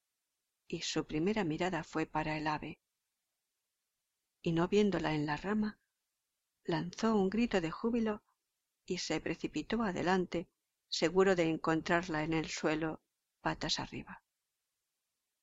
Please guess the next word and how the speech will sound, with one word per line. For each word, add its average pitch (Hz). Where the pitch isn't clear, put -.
Cañuela, 190